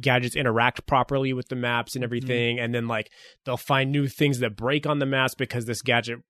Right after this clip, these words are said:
Speaker 1: does things that no other gadget has done before. And then, you know, the art team obviously ha-,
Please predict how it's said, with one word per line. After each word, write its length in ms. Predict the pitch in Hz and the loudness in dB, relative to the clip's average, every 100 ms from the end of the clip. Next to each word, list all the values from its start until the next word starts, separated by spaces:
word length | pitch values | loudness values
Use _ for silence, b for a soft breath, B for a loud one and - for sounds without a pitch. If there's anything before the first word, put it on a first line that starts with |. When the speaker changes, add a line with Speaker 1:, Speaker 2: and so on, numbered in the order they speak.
| _ _ 127 127 | _ _ -20 -4
Speaker 1:
does 240 | 160 143 117 | 0 0 0
things 220 | 139 123 | -2 -2
that 100 | 123 | 0
no 160 | 123 | 2
other 160 | 120 120 | 2 0
gadget 280 | 117 117 110 | -2 -2 -4
has 120 | 104 | -4
done 160 | 110 101 | -6 -6
before. 720 | 95 202 190 165 156 156 156 B B B | -6 -2 2 2 2 -2 -6 B B B
And 200 | 139 139 | -4 -2
then, 320 | 131 123 120 127 | 0 0 -2 -2
you 120 | 120 | 0
know, 140 | 110 | 0
the 140 | 101 - | -2 0
art 240 | 147 160 | 2 2
team 220 | - 151 143 | 0 0 4
obviously 800 | 131 131 131 - 123 123 120 113 | 2 4 0 0 0 2 2 0
ha-, 240 | 120 | -2